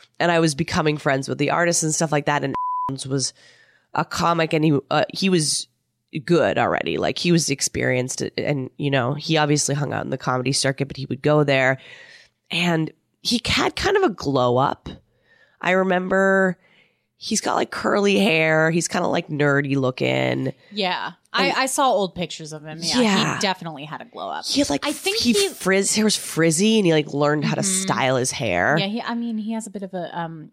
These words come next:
Speaker 2: a Jufro, as the kids say.
Speaker 1: Yeah, yeah, for sure.
Speaker 2: But, but he, I think what happened is, like, he kinda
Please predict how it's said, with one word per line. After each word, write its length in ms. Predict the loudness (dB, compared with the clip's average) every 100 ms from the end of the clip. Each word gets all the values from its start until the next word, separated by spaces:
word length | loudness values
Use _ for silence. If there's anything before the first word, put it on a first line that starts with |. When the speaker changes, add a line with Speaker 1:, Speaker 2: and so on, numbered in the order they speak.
| _ -14
Speaker 2:
a 60 |
Jufro, 580 | -10 -8 -8 -8 -8 -8
as 100 | -10
the 60 | -16
kids 280 | -16 -14 -8
say. 120 | 0
Speaker 1:
Yeah, 180 | 0 2
yeah, 240 | 0 0
for 180 | 0 0
sure. 200 | 2 2
Speaker 2:
But, 180 | 0 -2 -8 -6
but 120 | -4
he, 300 | -4 -2 -2 -2
I 80 |
think 420 | -4 -4 -6 -10 -4
what 140 | -2
happened 300 | -2 -2 -4
is, 100 | -4
like, 160 | -4 -6
he 160 | -12
kinda 680 | -10 -4 -4 -2 -2 -2 -6